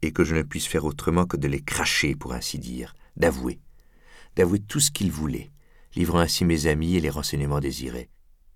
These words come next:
Je sentais que mes nerfs peu à peu commençaient à se relâcher sous cette atroce pression du néant,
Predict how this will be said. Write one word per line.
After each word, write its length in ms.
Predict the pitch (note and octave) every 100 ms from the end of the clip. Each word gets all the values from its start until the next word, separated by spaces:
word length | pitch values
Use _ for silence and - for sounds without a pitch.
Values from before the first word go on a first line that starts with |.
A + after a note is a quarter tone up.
| - -
Je 80 |
sentais 280 | F#2 A#2 B2
que 80 | -
mes 100 | G#2
nerfs 260 | A2+ B2+ -
peu 160 | G#2
à 60 | F#2+
peu 200 | F#2+ B2+
commençaient 440 | - F#2+ F2+ -
à 80 | F2
se 160 | - -
relâcher 480 | F2+ E2 - -
sous 160 | D#2+ -
cette 200 | - -
atroce 460 | - - - F2+ -
pression 400 | - D#2 - D#2+
du 160 | C#2 C#2+
néant, 340 | C2+ C2 B1+